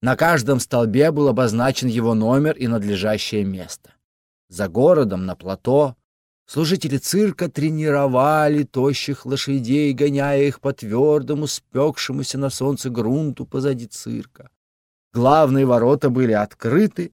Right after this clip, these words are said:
внутри подметали трибуны для зрителей, арену уже укатали и полили водой.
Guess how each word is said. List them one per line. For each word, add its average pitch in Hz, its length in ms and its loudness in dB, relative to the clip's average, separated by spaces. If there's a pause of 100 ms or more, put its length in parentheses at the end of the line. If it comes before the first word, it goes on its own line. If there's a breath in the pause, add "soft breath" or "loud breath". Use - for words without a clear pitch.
(560)
внутри 175 540 4
подметали 117 580 0
трибуны 101 500 -2
для 92 200 -4
зрителей, 143 680 -4 (480)
арену 190 800 4
уже 123 420 -2
укатали 156 760 -2
и 127 200 -4
полили 107 440 0
водой. 95 520 -4